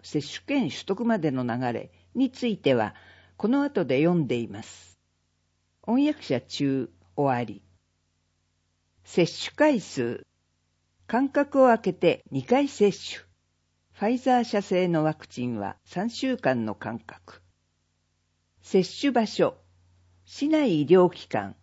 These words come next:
指定。高齢者施設への巡回接種。市または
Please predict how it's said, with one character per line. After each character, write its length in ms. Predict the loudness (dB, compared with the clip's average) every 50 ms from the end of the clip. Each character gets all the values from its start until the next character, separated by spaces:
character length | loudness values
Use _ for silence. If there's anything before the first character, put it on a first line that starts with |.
| _ _ _ _ _
指 140 | -20 -16 -6
定。 420 | 0 2 4 4 2 0 -2 _ _ _ _ _ _ _ _ _ _ _ _ -2
高 220 | 2 4 4 4
齢 200 | 4 4 2 2
者 200 | 2 4 2 2
施 80 | 2 0
設 400 | 2 4 4 4 4 2 0 2
へ 100 | 2 2
の 140 | 0 -4 -4
巡 280 | -4 -2 -2 -2 -2
回 280 | 0 2 2 2 2 0
接 180 | -2 -4 -6
種。 320 | -6 -6 -10 -14 -14 -16 _ _ _ _ _ _ _ _ _ _ _ _ _ _
市 320 | -8 -2 0 0 0 0 0
ま 120 | -2 0
た 160 | 2 4 6
は 160 | 6 6 4